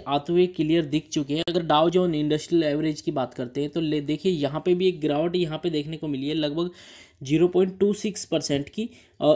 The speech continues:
एटी फ़ोर पॉइंट्स के साथ। तो देखिए ये सीधा सीधा एक संकेत यहाँ पे हमें मिल रहा है कि देखिए आज मार्केट के अंदर एक गिरावट संभावित है और गिरावट भी देखिए इसी परसेंटेज के अमाउंट में हो सकती है, यानी कि अगर मैं बात करूँ तो आधा परसेंट के आसपास मार्केट गिर सकती है।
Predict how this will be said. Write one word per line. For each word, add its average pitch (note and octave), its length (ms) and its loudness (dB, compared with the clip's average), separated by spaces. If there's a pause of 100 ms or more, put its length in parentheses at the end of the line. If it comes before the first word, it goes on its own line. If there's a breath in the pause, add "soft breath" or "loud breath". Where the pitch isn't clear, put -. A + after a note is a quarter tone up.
(100)
एटी E3 240 0
फ़ोर F#3 380 4
पॉइंट्स E3+ 380 0
के D#3+ 120 -2
साथ। E3 360 -2
तो F#3+ 60 2
देखिए G#3 220 0
ये G#3 220 0
सीधा F#3+ 260 0
सीधा G3+ 240 0
एक G3+ 140 0
संकेत F3+ 480 -2
यहाँ E3 180 -2
पे G3 100 -2
हमें F3+ 180 0
मिल D#3 200 -2
रहा D#3 100 -2
है F3 80 -2
कि F#3+ 120 -6
देखिए F3+ 300 -2 (440 loud breath)
आज G3 340 2
मार्केट F3 420 -2
के G3 100 0
अंदर F#3 200 0
एक F3+ 160 -4
गिरावट D3 380 2
संभावित E3 580 0
है G3+ 160 2
और F3+ 260 2
गिरावट D#3 400 2
भी A3+ 120 -4
देखिए G#3 280 -4
इसी A#3+ 380 -4
परसेंटेज F#3+ 640 2
के G#3+ 140 0
अमाउंट D#3+ 340 -4
में G3+ 120 -2
हो E3 160 -2
सकती F3+ 300 -4
है, F#3+ 60 4
यानी F3+ 260 2
कि F3+ 80 -4
अगर F#3 200 -2
मैं F3 360 -4
बात D3 220 -2
करूँ E3+ 240 -4
तो F3+ 100 -10
आधा D#3 420 -2
परसेंट F3 360 -4
के E3+ 140 -6
आसपास D3+ 360 -6
मार्केट D3 360 -8
गिर C3 160 -6
सकती C#3+ 380 -8
है। F3 180 -6